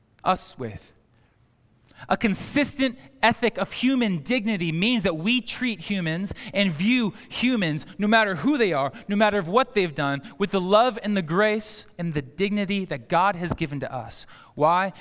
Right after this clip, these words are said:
Because when we look at them, what we're seeing shine through them is the glory of God. Our love for God, our respect for God, the worth of God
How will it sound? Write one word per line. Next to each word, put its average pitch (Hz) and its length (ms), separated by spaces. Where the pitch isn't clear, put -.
Because 170 200
when 165 100
we 151 160
look 185 200
at 170 160
them, 208 400
what 165 140
we're 165 120
seeing 202 400
shine 208 640
through 190 320
them 180 440
is 151 140
the 139 80
glory 143 400
of 143 100
God. 143 420
Our 175 140
love 175 400
for 190 200
God, 127 340
our 151 160
respect 160 600
for 156 200
God, 120 500
the 160 160
worth 170 420
of 160 160
God 113 440